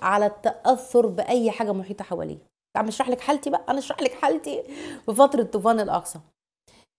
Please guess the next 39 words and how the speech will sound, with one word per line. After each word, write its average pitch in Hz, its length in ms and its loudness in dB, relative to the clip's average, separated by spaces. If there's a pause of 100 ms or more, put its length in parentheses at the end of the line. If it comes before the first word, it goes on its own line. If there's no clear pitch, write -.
(440)
أنت 220 140 0
بتقولي: 269 320 2
"اوعي 277 180 8
تعتادوا 240 420 6
المشهد"، 277 580 2 (100)
وما 214 280 2
هماش 247 280 2
أرقام، 196 360 2
صح. - 460 -2 (1120)
إيه، 190 260 -2
إيه، 202 240 -6
مش 302 240 2
تبلد 285 400 8
مشاعر، 262 600 6
ولكن 247 320 6
احنا 262 180 0
بنقول: 247 460 2
"اوعى 285 300 10
تعتادي 233 460 6
المشهد"، 269 400 4
عينك 269 400 4
ما 233 80 6
تعتادش 233 500 4
ان 226 120 2
اه 254 180 6
في 254 140 -2
دم 240 200 2
وبيموت 240 460 0
وعادي 233 400 4
وكذا، 220 280 0
لا، 254 100 2
ده 240 120 2
عشرين 262 300 -4
ألف - 280 -4
وداخلين 240 360 -4
على 214 300 -2
واحد 220 240 -2
وعشرين 214 320 -4
اهو. 240 100 -10